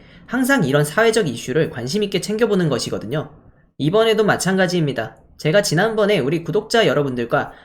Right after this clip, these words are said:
함께하는 밈코인으로 수익 내기 이벤트를 진행했었는데요.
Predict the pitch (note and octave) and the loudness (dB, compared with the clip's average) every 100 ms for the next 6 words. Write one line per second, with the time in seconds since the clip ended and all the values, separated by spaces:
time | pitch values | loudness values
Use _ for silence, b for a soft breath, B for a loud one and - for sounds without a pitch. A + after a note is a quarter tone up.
0 | B A3+ A3+ B3+ A#3+ A3 C3+ E3+ E3+ B3 | B -6 -2 0 2 2 0 -2 0 0
1 | E3+ C#3+ D#3 A#3+ B3+ A#3+ A3+ D#3+ B2+ F3 | 2 2 0 0 -2 0 0 -2 0 -2
2 | F3 F3+ E3 B2+ C3 D#3+ G3+ F#3 C3 D#3+ | -2 -4 -4 -6 -4 -4 -2 -2 -2 -2
3 | E3+ | -4